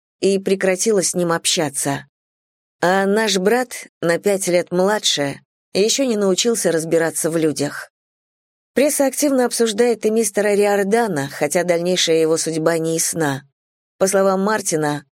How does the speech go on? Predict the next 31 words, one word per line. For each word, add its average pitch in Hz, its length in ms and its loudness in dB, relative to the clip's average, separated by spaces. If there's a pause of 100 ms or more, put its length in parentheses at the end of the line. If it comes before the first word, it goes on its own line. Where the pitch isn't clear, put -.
(180)
полиция 196 480 2
Бэйвью 185 420 2
ищет 175 380 -2
подтверждение, 180 840 0
что 156 280 0
письмо 165 400 -2
для 160 180 2
Челси 190 420 0
отправил 160 540 2
именно 160 320 0
Саймон. 147 640 -2 (680)
Но 220 200 2
показания 233 520 2
с 208 80 -2
чужих 202 380 0
слов — 240 480 0 (240)
ненадёжное 196 720 0
доказательство. 147 960 -2 (720)
С 208 100 2
другой 254 300 2
стороны, 240 400 2
в - 100 -10
письме 226 320 0
достаточно 196 640 0
деталей, 170 460 0
чтобы 156 300 0
люди 165 220 0
поверили 156 520 2
в 147 60 -4
его 156 280 2
правдивость. 156 800 -2